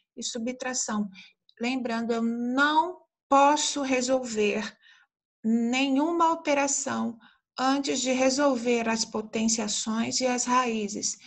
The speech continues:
Raiz de sessenta e quatro é oito, que multiplica a raiz de quatrocentos e quarenta e um, que é vinte e um, menos raiz cúbica de mil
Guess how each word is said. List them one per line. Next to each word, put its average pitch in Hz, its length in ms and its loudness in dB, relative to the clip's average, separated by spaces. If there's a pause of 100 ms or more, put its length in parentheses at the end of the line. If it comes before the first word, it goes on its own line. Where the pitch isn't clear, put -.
(240)
Raiz 269 360 2
de 311 80 0
sessenta 262 480 0
e 247 100 0
quatro 247 420 0
é 285 80 2
oito, 226 600 -2 (440)
que 330 140 2
multiplica 277 680 -2
a - 20 4
raiz 262 560 2 (420)
de 269 140 0
quatrocentos 285 920 -2
e 269 60 0
quarenta 233 500 0
e 214 200 -2
um, 247 280 -2 (300)
que 247 200 -2
é 233 120 0
vinte 269 540 -2
e 220 40 -2
um, 220 360 -2 (360)
menos 240 600 0 (240)
raiz 302 460 4
cúbica 339 640 2
de 254 160 0
mil 262 480 0